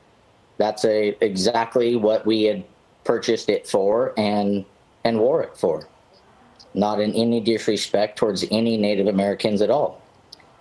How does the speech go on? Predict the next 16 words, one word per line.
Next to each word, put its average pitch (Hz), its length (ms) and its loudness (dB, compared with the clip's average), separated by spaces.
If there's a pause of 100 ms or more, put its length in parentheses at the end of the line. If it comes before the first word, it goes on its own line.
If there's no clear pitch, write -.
And, 95 360 0
um, 95 480 -2 (1200)
it's 104 220 -2
just, - 320 -2 (100)
it's - 300 -2
been 127 240 0
a 127 100 2
whirlwind 120 580 2
of, 104 340 0 (540)
of 107 200 -2
comments 117 500 -4
coming 104 480 -2 (600)
either, 117 440 2
even 117 320 0
from, 110 600 -2 (260)
from 98 340 -2